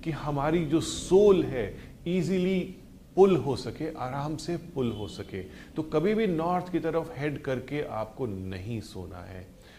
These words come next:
बाकी दिशाओं के बारे में मैं आराम से आपको बताऊंगा, but आज हम स्लीप के बारे में बात कर रहे हैं।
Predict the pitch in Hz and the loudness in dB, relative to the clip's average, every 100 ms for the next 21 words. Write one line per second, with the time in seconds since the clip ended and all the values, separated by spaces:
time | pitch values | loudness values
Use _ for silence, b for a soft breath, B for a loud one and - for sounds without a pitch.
0 | B 117 120 185 143 139 151 147 147 151 | B -4 0 2 2 0 -2 -2 -2 -2
1 | 131 131 147 151 156 156 113 127 160 123 | -2 -2 -2 -4 -4 -4 -2 -2 -2 -4
2 | - 104 90 - 92 90 98 95 135 196 | -4 -4 -4 -8 -10 -8 -6 -4 -2 -2
3 | B B 151 151 139 170 180 185 190 180 | B B -2 -2 -2 -2 -2 -2 -6 -6
4 | B - - 160 208 - - 135 101 101 | B -18 -8 0 0 0 -2 0 2 2
5 | 98 98 95 92 92 95 92 92 101 104 | 0 -4 -4 -4 -6 -10 -10 -10 -10 -12